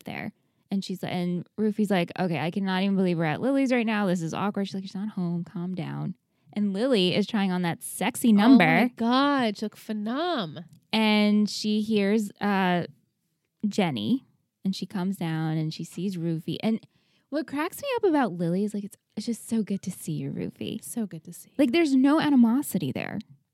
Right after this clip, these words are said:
Speaker 2: No,
Speaker 1: Like, she
Speaker 2: it's
Speaker 1: still
Speaker 2: so
Speaker 1: wants him.
Speaker 2: strange.
Speaker 1: <laughs> You know?
Speaker 2: It's so incredibly strange.
Speaker 1: Yeah. But they have a really sweet exchange, and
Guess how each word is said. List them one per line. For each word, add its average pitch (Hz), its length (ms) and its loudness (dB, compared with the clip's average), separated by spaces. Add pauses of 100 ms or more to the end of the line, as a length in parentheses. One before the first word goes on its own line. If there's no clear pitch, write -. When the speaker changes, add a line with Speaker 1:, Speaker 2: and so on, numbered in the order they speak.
(220)
Speaker 2:
No, 262 500 -2
Speaker 1:
Like, 214 120 -4
she 262 120 -4
Speaker 2:
it's 294 80 0
Speaker 1:
still 370 220 2
Speaker 2:
so 262 140 0
Speaker 1:
wants 381 320 2
him. 165 580 0
Speaker 2:
strange. - 240 -18 (220)
Speaker 1:
<laughs> - 180 -14
You 269 100 6
know? 320 220 6
Speaker 2:
It's 427 100 0
so 240 280 -4
incredibly 196 520 -8
strange. - 720 -14
Speaker 1:
Yeah. - 280 -2 (460)
But 269 140 -2
they 294 180 4
have 277 340 0 (120)
a 254 80 -4
really 240 320 2
sweet 233 280 -2
exchange, 180 680 -2 (120)
and 170 720 -4